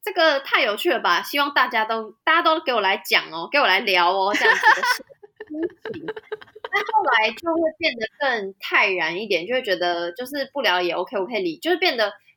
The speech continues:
Speaker 1: 不是性之外，就是感觉是更理解自己，也理解他人的聊与不聊，不管认识与不认识，
Speaker 2: 嗯。
Speaker 1: 好像都更，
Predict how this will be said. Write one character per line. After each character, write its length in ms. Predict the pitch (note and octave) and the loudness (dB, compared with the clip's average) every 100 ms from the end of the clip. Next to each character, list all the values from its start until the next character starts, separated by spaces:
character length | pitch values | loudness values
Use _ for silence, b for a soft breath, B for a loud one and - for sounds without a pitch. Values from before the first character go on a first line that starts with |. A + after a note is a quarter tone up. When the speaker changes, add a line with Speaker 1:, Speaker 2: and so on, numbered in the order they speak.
| - | -10
Speaker 1:
不 80 | C4 | -6
是 480 | E4 E4+ D4+ - _ _ _ _ _ - | -2 -2 -2 -6 _ _ _ _ _ -14
性 420 | - G4 E4 B3+ | -6 -2 -2 -4
之 220 | - B3+ | -6 -4
外， 200 | C4+ A#3+ | -2 -2
就 80 | G#3 | 0
是 60 | C4 | 0
感 180 | G3 | -2
觉 140 | E3 F3+ | -2 -6
是 160 | C4 | -8
更 320 | C4+ D#4+ A#3+ F#3+ | -4 -2 -2 -2
理 160 | F#3 | -4
解 160 | G#3+ F3+ | -2 -4
自 140 | A#3+ | -4
己， 100 | G3+ | -4
也 120 | E3+ | -2
理 120 | D#3 F#3+ | -2 -4
解 160 | G3+ | -4
他 220 | G#3 G3 | -2 -2
人 180 | F#3+ D#3 | -2 -4
的 100 | E3 | -4
聊 340 | F3 E3 D#3+ G#3 | -2 0 0 -2
与 80 | E3 | -4
不 180 | - | -6
聊， 260 | F3+ C3+ - | -8 -8 -8
不 80 | C#4 | -8
管 340 | A#3+ F3 G#2+ - _ | -4 -4 -6 -14 _
认 200 | - C#4 | -4 -2
识 160 | A#3 B3+ | -2 -4
与 40 | |
不 120 | F3 F3 | -4 -2
认 180 | F#3+ | 2
识， 240 | A#3+ B3 A#3+ | 4 4 2
Speaker 2:
嗯。 80 | G#3+ | 0
Speaker 1:
好 80 | |
像 220 | G3+ B3 A#3 | -2 -4 -2
都 80 | |
更， 1080 | G#3+ G#3+ A3 _ _ _ _ - D4 A3+ F#3 | 0 0 -4 _ _ _ _ -6 -4 -4 -10